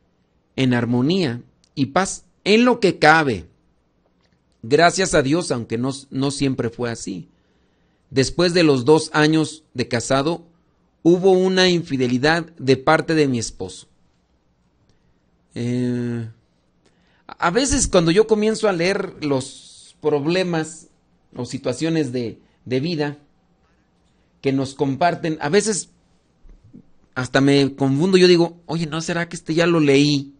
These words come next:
Porque si se dan cuenta son características muy similares, son como que patrones de conducta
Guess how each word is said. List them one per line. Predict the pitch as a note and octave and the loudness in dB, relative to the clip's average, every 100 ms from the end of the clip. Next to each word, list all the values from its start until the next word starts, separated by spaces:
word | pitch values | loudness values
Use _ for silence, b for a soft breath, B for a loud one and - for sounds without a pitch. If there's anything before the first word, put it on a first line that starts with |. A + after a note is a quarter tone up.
| _ _ _ _ _ _ _ _ _ _ _ _ _ | _ _ _ _ _ _ _ _ _ _ _ _ _
Porque | B2+ C3 D3+ | -8 -4 -4
si | C3 | -4
se | B2+ D3+ | 2 2
dan | F3 | 2
cuenta | E3+ F3+ F3 E3+ | 0 -2 0 0
son | E3+ F3 F3 E3+ D#3 C#3 C3 B2 A#2+ b b b _ _ | 0 -2 0 0 -2 -2 -4 -8 -12 b b b _ _
características | - C3+ C#3 C#3 D#3 D3 D#3 - E3+ F3+ D3+ | 0 4 2 2 2 2 0 -2 0 2 2
muy | D3 C#3+ D3+ | 2 2 2
similares, | D3+ D3 D3 D3+ D#3+ G3 F#3 C3 | 2 2 2 2 2 -2 -6 -10
son | - D3+ D#3 | -6 -4 -4
como | D3 C3+ | -2 -2
que | C#3 C#3+ C#3 - _ _ _ _ | 2 0 0 -14 _ _ _ _
patrones | B2+ B2 D#3 E3 E3 | -4 2 2 4 4
de | D3 C#3+ | 4 2
conducta | B2+ B2 D3 C3 - F3 F3 | 0 2 0 0 0 0 0